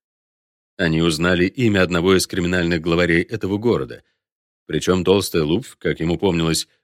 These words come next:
упоминала его в числе тех людей, которые были ей должны. Так что первую ниточку они, так сказать,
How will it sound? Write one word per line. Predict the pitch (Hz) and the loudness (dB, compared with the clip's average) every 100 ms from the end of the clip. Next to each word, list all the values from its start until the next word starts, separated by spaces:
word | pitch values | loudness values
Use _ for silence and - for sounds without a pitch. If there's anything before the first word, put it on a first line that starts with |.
| - | -4
упоминала | 143 131 117 92 110 | -2 0 0 2 2
его | 107 98 | 2 2
в | |
числе | - 101 - 90 | -2 -4 0 -2
тех | 95 92 87 | 0 -2 0
людей, | 82 73 110 | -2 0 -2
которые | 98 82 92 98 | -2 -2 0 -2
были | 78 76 | -2 -2
ей | 78 71 69 - - | -2 -4 -6 -10 -12
должны. | 120 82 76 69 - _ _ _ _ _ _ _ _ - | -4 -4 -4 -10 -14 _ _ _ _ _ _ _ _ -10
Так | 69 | -8
что | - 90 78 | -4 -2 0
первую | 80 85 110 139 | 2 2 2 2
ниточку | 135 151 - 131 | 0 -2 -4 0
они, | 131 80 80 | 2 2 0
так | 87 101 | -2 -4
сказать, | - 104 71 65 - - | -4 -4 -4 -6 -6 -14